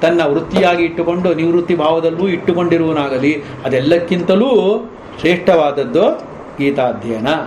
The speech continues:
ಅಂತ ಯಾರ ಮೇಲೆ ಪ್ರಭಾವ ಬೀರುತ್ತದೋ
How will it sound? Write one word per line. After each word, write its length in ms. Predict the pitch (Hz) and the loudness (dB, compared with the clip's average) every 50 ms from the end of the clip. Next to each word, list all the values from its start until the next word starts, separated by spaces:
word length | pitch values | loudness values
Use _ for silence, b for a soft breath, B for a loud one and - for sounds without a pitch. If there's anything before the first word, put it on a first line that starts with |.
| - - - - - - - - - | -10 -14 -16 -18 -18 -18 -18 -8 -4
ಅಂತ 240 | - 170 190 185 - 160 135 127 131 135 135 - - - 139 | -2 -2 -2 0 0 0 0 0 -2 -6 -8 -10 -6 -2 0
ಯಾರ 340 | 143 143 147 160 156 156 156 | 0 0 0 0 -2 -2 -2
ಮೇಲೆ 300 | 151 156 180 202 208 202 | -2 -2 0 0 0 -2
ಪ್ರಭಾವ 520 | - - 147 147 143 143 147 147 147 147 | 0 0 0 0 2 2 0 2 0 0
ಬೀರುತ್ತದೋ 880 | 139 123 123 123 123 120 120 - 113 107 120 139 151 156 160 160 - - | -2 -4 -4 -4 -4 -6 -6 -6 -4 0 2 2 4 2 2 0 -4 -6